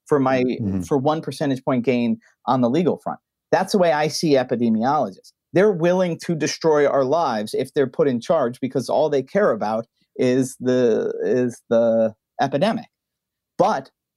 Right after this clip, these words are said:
Speaker 1: actual scientists know, "Well, I can't tell you whether going to church is safe. I can tell you that indoor spread, da, da, da, da, da, da." They can give us
Speaker 2: Right.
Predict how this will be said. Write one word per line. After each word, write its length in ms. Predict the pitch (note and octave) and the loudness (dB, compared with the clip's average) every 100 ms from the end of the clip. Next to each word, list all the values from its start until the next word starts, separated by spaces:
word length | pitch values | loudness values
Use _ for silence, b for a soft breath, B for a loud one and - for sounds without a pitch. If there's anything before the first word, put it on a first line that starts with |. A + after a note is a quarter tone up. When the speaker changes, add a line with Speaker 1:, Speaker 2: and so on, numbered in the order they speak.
| _ | _
Speaker 1:
actual 340 | D#3+ A#3+ - D#3 | -4 -2 0 0
scientists 600 | G3+ A#3+ D3 G#2+ A#2 - | 2 -2 0 -2 -4 -4
know, 500 | A2 E3+ C3 - G#2+ _ _ _ _ | 0 0 0 -6 -18 _ _ _ _
"Well, 500 | - C#3 C3 B2 - _ _ _ - | 0 2 2 0 -2 _ _ _ -6
I 100 | D#3+ | -6
can't 340 | - G3 G#2 | -2 -4 -4
tell 200 | - G2+ G2 | -8 -8 -8
you 260 | F2+ - _ _ | -12 -16 _ _
whether 320 | - A2+ G2+ G2+ | 0 0 0 -2
going 320 | A#2 G#2 F#2+ | 0 -2 -4
to 100 | - | -12
church 260 | - F#3 A3+ | -2 -2 -2
is 160 | F#2+ - | -8 -10
safe. 240 | - C#3 - _ _ | -10 -10 -12 _ _
I 140 | C3+ C#3+ | -2 0
can 160 | C#3 | 0
tell 200 | C3+ A#3 | 2 2
you 140 | E3+ C3+ | 2 2
that 220 | C3+ C3 | 0 0
indoor 440 | C#3 D3 C3+ C3 C3 | -4 0 2 2 0
spread, 500 | - B2 B2 B2 A2+ | -2 0 2 2 0
da, 140 | A#2+ | -2
da, 100 | A2+ | 0
da, 200 | A2 A#2 | -2 -2
da, 80 | G#2 | -2
da, 220 | G2 C3 | -2 -2
da." 80 | G2+ - | -4 -6
They 120 | A#2+ | -6
can 220 | - A#2 | -2 0
give 220 | - C#3 B2+ | 2 2 2
us 180 | A#2 | 0
Speaker 2:
Right. 160 | G#2 E2+ | 0 -2